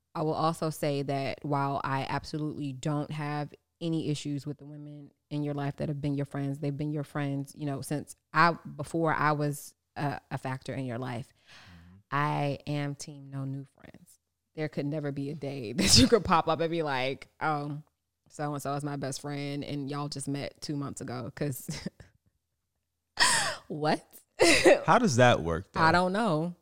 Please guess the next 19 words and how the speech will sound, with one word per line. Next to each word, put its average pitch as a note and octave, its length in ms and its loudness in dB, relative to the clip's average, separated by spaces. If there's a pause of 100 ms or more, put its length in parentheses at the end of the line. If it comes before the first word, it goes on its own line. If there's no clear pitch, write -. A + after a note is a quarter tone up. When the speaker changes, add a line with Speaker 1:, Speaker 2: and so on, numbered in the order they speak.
(120)
Speaker 1:
but D#3 460 0
I - 180 0
ain't E3 120 2
got C#3+ 180 -2
time F#3+ 260 -2
for D3 200 -2
it D3+ 80 -2
either. C3+ 420 -2 (500)
Speaker 2:
'Cause A2 180 4
that's, D3+ 280 4
that's D3 320 2
like, B2+ 360 4 (1200)
that's A2+ 220 -2
almost A#2 420 2
like F#2 200 0
saying F#2 440 0
that F2 300 -2 (1120)
as F#2+ 240 2
adults, E2+ 640 -2